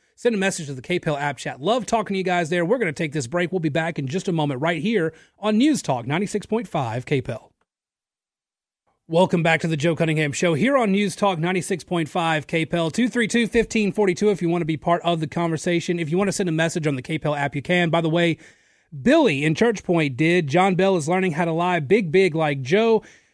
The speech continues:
which is why I hate having a president with the same first name as me, because I thought Billy was saying I was a liar. And I didn't remember what lie I told in the first segment, so I was really concerned. But he was talking about Joe Biden because he goes on to talk about the Green New Deal, which is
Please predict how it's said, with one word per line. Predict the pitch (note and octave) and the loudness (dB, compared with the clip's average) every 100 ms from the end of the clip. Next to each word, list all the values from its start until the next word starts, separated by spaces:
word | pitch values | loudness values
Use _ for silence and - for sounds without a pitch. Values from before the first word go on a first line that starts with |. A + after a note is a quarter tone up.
| _ _ _ - | _ _ _ -2
which | G#3+ F#3 | 0 2
is | E3+ | 2
why | G#3+ C#4 B3 | 2 2 2
I | F#3 | 2
hate | B2+ - A3+ C#3+ B2+ - - _ _ _ _ | 0 0 0 0 -4 -20 -20 _ _ _ _
having | F#3+ G3 F3 | -4 0 -2
a | |
president | - G#3 F#3+ F#3+ | 0 2 2 0
with | E3 | -4
the | D3 | -6
same | - F3+ F3+ | -2 0 0
first | - E3+ D#3+ | 0 -2 0
name | E3 D#3 C#3+ | -2 0 0
as | B2+ | -2
me, | C3+ E3 A#3+ C#3 A#2+ D3 - _ _ _ _ _ _ _ _ _ _ | 0 2 2 0 -4 -8 -10 _ _ _ _ _ _ _ _ _ _
because | D#3+ F#3 - G3 F#3 - - | -2 0 2 4 2 0 0
I | B3 E4+ | 4 4
thought | - F#3 E3 | 4 0 0
Billy | E3+ G3 | 0 0
was | F#3+ F3+ | 0 0
saying | A3 G#3 G#3+ | 0 -2 -2
I | A#3+ D#4 | 0 2
was | B3+ E3 | 4 2
a | C#3+ | 0
liar. | A#2+ A2 B2 D3 _ _ _ _ _ _ _ | -4 -6 -10 -16 _ _ _ _ _ _ _
And | - F#3 | -2 2
I | A#3 | 4
didn't | B3 A3 | 4 4
remember | G3 B3 C#4+ G#3+ | 6 6 6 6
what | F#3+ E3 | 4 2
lie | F#3+ A3+ E3+ | 2 4 4
I | D3+ | 2
told | - C#3 C#3 | -2 -4 -2
in | D3 | -4
the | |
first | - E3+ D3+ - | -2 0 0 -2
segment, | E3 D3 C#3+ G3+ | -2 -2 -2 -2
so | G3+ | 0
I | F3+ | 2
was | E3 | 2
really | C#3+ A3 C#4+ G#3+ | 2 4 4 4
concerned. | G3+ F3+ G#3 F3 | 2 2 0 2
But | |
he | F#3 | 2
was | F#3 | 4
talking | A#3+ A3 | 2 2
about | G3+ F3 | 0 0
Joe | C3 D#3 | 0 2
Biden | B2+ F#3+ F#3+ E3 | 4 4 4 0
because | F3 D3+ | -2 0
he | |
goes | D3+ F3+ E3 | 2 2 2
on | E3 | 0
to | D3 | 0
talk | D#3+ D3+ | -2 -2
about | C3+ D3 | -4 -4
the | C#3 | -2
Green | D3+ C#3+ C#3 | -2 -2 -2
New | C3 | -2
Deal, | B2 C#3 A#2 A#2 | 0 0 0 -4
which | B2+ D#3 | -6 -4
is | C#3 | -4